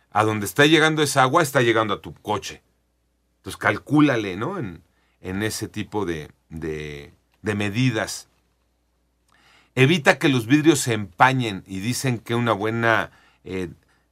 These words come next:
técnica para evitar que los vidrios se empañen, sobre todo en época de lluvia, es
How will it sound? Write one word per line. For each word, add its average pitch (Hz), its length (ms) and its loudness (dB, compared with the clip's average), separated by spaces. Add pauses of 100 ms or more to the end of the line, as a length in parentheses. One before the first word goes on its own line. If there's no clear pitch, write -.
(140)
técnica 135 720 2
para 90 420 0
evitar 98 400 -2
que 123 120 -10
los 98 180 -8
vidrios 117 320 -4
se - 100 -8
empañen, 110 640 -2
sobre 80 220 -14
todo 113 200 -4
en 113 100 -4
época 107 340 -4
de 110 160 -2
lluvia, 110 340 -2
es - 180 -8